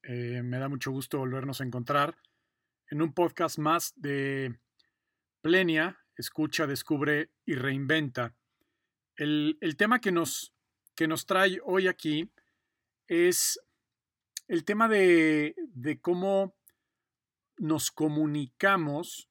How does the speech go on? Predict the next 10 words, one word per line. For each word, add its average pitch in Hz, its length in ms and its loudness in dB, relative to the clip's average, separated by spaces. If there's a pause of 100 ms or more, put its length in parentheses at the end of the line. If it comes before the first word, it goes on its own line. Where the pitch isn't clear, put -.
(300)
cómo 175 640 2 (600)
pedimos 151 880 0 (100)
cosas 151 640 -2 (300)
y 147 160 -6
cómo 160 460 2
generamos 147 720 -2
acuerdos, 143 760 -2 (500)
compromisos 151 680 -2
y 151 60 -6
promesas. 135 760 -4